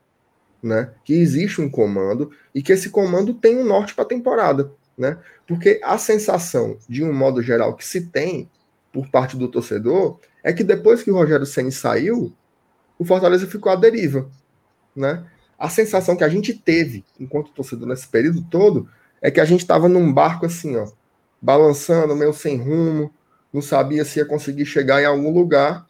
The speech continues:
e a gente escapou do rebaixamento, ainda assim. É tanto que tá todo mundo meio enjoado dessa viagem, né? Então, assim, se ele é o, é o comandante do clube, ele tem que chegar pro torcedor e dizer, nem que seja pra dizer que vai segurar as pontas.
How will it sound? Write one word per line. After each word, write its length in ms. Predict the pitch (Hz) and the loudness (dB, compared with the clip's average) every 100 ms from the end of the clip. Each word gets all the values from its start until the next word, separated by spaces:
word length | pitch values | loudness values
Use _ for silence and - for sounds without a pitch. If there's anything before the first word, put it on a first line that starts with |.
| _ _ _ _ - | _ _ _ _ -4
e 120 | 143 | 2
a 80 | 147 | 2
gente 180 | 160 170 | 0 -6
escapou 440 | - 165 160 165 | 0 0 0 -4
do 60 | 160 | -2
rebaixamento, 800 | 160 156 160 156 143 156 170 - _ _ - | 0 0 -2 -4 -2 -2 -4 -12 _ _ -6
ainda 260 | 180 185 214 | -2 0 0
assim. 380 | 226 151 135 135 _ - | -2 -4 -6 -8 _ -14
É 60 | |
tanto 200 | 117 160 | -6 -6
que 80 | - | -2
tá 80 | 151 | -4
todo 240 | 180 180 | -2 0
mundo 220 | 170 170 165 | 0 0 0
meio 340 | 160 165 170 - _ _ _ 160 | 0 0 -4 -10 _ _ _ 0
enjoado 560 | 165 160 175 135 123 | 2 4 6 4 4
dessa 200 | 127 147 | 2 0
viagem, 440 | 131 131 101 104 107 | 0 2 2 0 -2
né? 120 | 113 | -4
Então, 200 | 117 196 | -4 -6
assim, 340 | 208 185 139 - _ _ _ _ _ _ | -4 -4 -4 -10 _ _ _ _ _ _
se 240 | - - 180 | -12 0 6
ele 220 | 233 226 | 6 6
é 40 | |
o, 140 | 170 - | 4 4
é 80 | 139 | 0
o 100 | 143 | -4
comandante 880 | 165 156 143 120 156 247 - - _ _ 131 | -8 -6 -6 -2 -2 -2 -8 -20 _ _ -16
do 160 | 123 | -16
clube, 380 | - 151 214 165 | -12 -10 -8 -8
ele 140 | 180 - | -10 -8
tem 140 | 214 370 | -6 -6
que 60 | |
chegar 300 | - 180 143 | -4 -2 0
pro 120 | 135 - | -2 -8
torcedor 360 | 180 226 - | -12 -4 -2
e 40 | 254 | -2
dizer, 440 | 208 180 196 214 _ _ _ | -2 0 0 -2 _ _ _
nem 220 | 175 202 240 | 0 0 2
que 140 | 240 | -4
seja 360 | - 151 180 196 | -4 -2 -2 -2
pra 160 | 175 | -4
dizer 280 | 156 143 170 | -4 -6 -8
que 180 | 170 170 | -6 -4
vai 260 | 147 160 | 0 0
segurar 420 | 175 202 180 175 175 | -2 -2 2 2 0
as 100 | - | -4
pontas. 580 | - 143 127 - - | -2 -2 -2 -12 -20